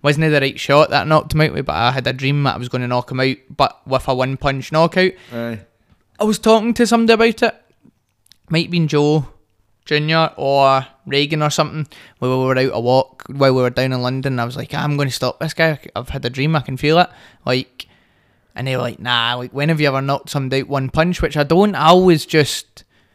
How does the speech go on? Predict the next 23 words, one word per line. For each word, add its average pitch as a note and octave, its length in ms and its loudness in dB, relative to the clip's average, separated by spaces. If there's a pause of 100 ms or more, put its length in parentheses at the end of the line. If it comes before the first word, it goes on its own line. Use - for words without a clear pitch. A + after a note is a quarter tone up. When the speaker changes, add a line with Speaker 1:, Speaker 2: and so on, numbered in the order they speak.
(140)
Speaker 1:
it's - 120 -4
an D#3 80 0
accumulation D#3 640 2
of C#3 80 0
punches, C#3+ 640 0
or, C3 300 2
like, B2 120 -2
the G#2 80 -10
last D3+ 240 4
guy C#3 140 4
I - 20 2
did B2+ 180 -2
knock C3+ 240 -2
him C#3 60 -4
out C3 140 -2
with A#2 80 -8
one B2 160 -6
punch B2 260 -6
or A#2 60 -8
body B2 260 -2
shot, C#3+ 320 -2
but B2+ 260 0
Speaker 2:
Aye. G#2 200 -8